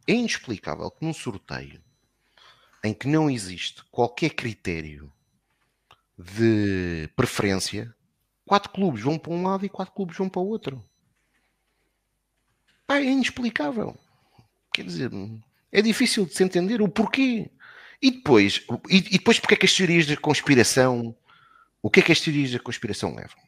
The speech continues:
É, é, eu vou perder só aqui um bocadinho de tempo, mas isto é rápido, isto é rápido. Caminho para as meias finais, para os três grandes. Sporting, Olivais e Moscavide,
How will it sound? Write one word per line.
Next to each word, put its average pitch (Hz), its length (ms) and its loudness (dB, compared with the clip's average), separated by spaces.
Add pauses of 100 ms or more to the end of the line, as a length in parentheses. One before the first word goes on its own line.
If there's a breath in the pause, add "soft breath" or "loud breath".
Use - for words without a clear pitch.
(180)
É, 180 200 2
é, - 280 -8
eu 214 280 0
vou 240 100 4
perder 170 220 2
só 160 100 0
aqui 151 140 0
um 151 60 2
bocadinho 135 260 2
de - 60 -8
tempo, 156 200 2
mas 135 120 2
isto 143 160 0
é 101 40 4
rápido, - 480 -8
isto - 160 -8
é 98 60 4
rápido. - 340 -12 (1200)
Caminho 175 680 4 (560)
para 123 100 8
as 127 80 2
meias 151 240 4
finais, 135 720 -4 (580)
para 123 60 -4
os - 80 -2
três 104 240 -2
grandes. - 480 -14 (580)
Sporting, - 580 0 (400)
Olivais 123 400 2
e - 20 -6
Moscavide, 131 540 -8